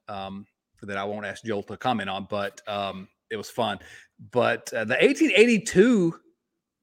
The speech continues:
American Association champs, that was the first year of the Cincinnati Red Stockings, first year in the American Association. They won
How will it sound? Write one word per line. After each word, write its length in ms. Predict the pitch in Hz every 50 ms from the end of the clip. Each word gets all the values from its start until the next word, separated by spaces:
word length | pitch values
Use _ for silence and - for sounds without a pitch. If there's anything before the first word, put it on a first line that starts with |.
| _ _
American 560 | 135 131 139 143 151 175 226 262 269 - 269 240
Association 600 | 185 - 220 202 190 - 180 160 151 - 127 117
champs, 380 | - 196 202 160 120 - -
that 60 | 170
was 80 | 160 139
the 40 | 135
first 280 | - 208 220 208 - -
year 180 | 165 196 208
of 80 | 160 113
the 80 | 120 117
Cincinnati 340 | 135 135 110 123 110 101
Red 200 | 98 98 95 92
Stockings, 460 | - - 113 95 95 - - 127 143 -
first 200 | - 151 - -
year 100 | 151 147
in 60 | 127
the 60 | 117
American 280 | 104 104 104 - 113 101
Association. 580 | 95 - 104 101 95 101 95 92 98 - 123
They 80 | 107 107
won 160 | 110 113